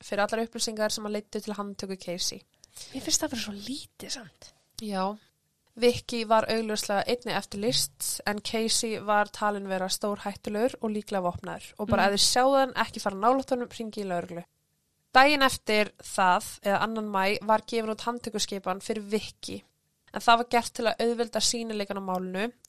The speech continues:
Speaker 1: og það voru sett fimm þúsund dollara verðlaun fyrir upplýsingar sem að leiddu til hennar handtöku, sem að gerir heildarverðlaunin, uh, um fimmtán þúsund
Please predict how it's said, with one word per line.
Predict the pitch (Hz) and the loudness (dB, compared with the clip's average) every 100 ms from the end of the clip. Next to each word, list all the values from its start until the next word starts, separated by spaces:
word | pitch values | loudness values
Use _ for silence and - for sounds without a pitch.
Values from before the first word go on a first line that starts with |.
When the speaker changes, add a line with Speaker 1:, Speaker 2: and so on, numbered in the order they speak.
| - | -6
Speaker 1:
og | 208 208 202 202 202 202 196 _ - | -2 0 2 4 4 4 0 _ -6
það | 208 202 | -4 -2
voru | 202 | -4
sett | 196 220 - - | -2 -2 -4 -6
fimm | 247 233 | -4 -2
þúsund | 233 220 | -4 -4
dollara | - 214 202 | -4 -2 -2
verðlaun | 190 180 185 202 | -2 -2 -4 -6
fyrir | 208 214 220 | -6 -6 -4
upplýsingar | - - 202 196 196 202 _ _ _ _ | -6 -6 -6 -4 -4 -4 _ _ _ _
sem | - 240 | -8 -4
að | 226 | 0
leiddu | 240 247 226 | -2 -2 -4
til | 220 | -4
hennar | - 254 233 202 | -2 -2 -2 -6
handtöku, | 208 202 - - - _ _ _ _ _ | -8 -12 -12 -12 -14 _ _ _ _ _
sem | - 240 | -4 -2
að | 240 | 2
gerir | 254 247 240 | 8 8 8
heildarverðlaunin, | 240 247 262 - 247 - 220 233 226 220 214 208 208 - - | 6 4 4 6 6 6 6 6 6 0 -2 -2 -4 -8 -4
uh, | 202 202 196 196 202 | 0 0 0 0 -4
um | 202 | -6
fimmtán | - - 202 - - 196 | -8 -8 -8 -8 -6 -6
þúsund | - - 196 190 - 185 185 - | -6 -6 -4 -2 -4 -6 -10 -16